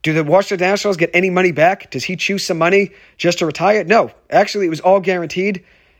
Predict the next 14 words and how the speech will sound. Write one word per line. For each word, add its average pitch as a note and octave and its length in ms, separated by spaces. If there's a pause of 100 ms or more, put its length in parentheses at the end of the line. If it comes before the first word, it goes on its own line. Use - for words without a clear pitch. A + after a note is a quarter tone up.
(140)
and E3+ 240
the D3+ 220
contract F#3 300
was D#3 120
not E3+ 160
insured E3 480 (560)
health-wise. G3+ 600 (420)
So F3 160
the D#3 100
Nationals G#3 440
are E3+ 100
on F#3+ 100
the E3 60
hook - 320